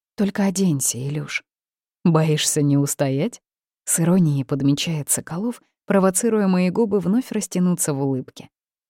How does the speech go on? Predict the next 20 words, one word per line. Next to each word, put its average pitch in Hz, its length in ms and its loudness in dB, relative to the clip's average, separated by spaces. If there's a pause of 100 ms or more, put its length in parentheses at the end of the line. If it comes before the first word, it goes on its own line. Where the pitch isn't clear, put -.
(180)
"Переживаю 220 560 6
за 233 140 0
таксиста". 214 600 -4 (500)
"Ладно", 147 520 0 (340)
повторяет 131 520 -8
он 120 140 -4
за - 120 -8
мной. - 340 -12 (440)
"Никуда 196 380 6
не 247 100 8
уходи. 170 460 -2 (400)
Я 170 200 0
скоро. - 400 -6 (680)
Жду". 160 360 -6 (1300)
Сбрасываю 143 720 0
вызов, 147 420 -4
но 139 180 2
улыбаться 135 480 -2
не 127 140 -6
перестаю. - 640 -8